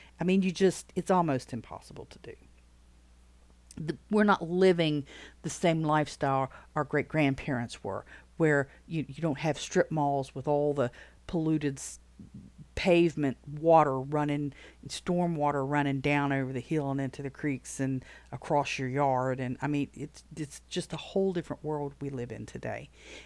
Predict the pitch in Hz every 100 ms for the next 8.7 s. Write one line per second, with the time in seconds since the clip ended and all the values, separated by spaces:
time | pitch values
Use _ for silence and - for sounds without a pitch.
0 | - 156 143 135 135 156 156 165 - -
1 | 160 147 147 147 143 135 139 135 135 135
2 | 135 135 135 - - - 170 175 170 156
3 | - 151 151 135 139 - - 131 - 143
4 | 139 160 147 120 - - - - 285 -
5 | 247 - 208 269 240 - 104 98 - -
6 | - - 302 302 277 185 156 147 - 156
7 | 160 147 147 135 - 143 165 190 196 214
8 | 233 240 269 247 127 - -